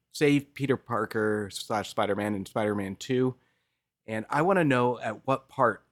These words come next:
he comes back, or, uh, I need to know more, because it sounds like all the attacks they show later in the trailer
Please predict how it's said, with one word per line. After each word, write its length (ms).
he 120
comes 280
back, 360
or, 380
uh, 220
I 80
need 180
to 60
know 200
more, 400
because 300
it 80
sounds 340
like 320
all 180
the 140
attacks 440
they 100
show 220
later 320
in 80
the 80
trailer 440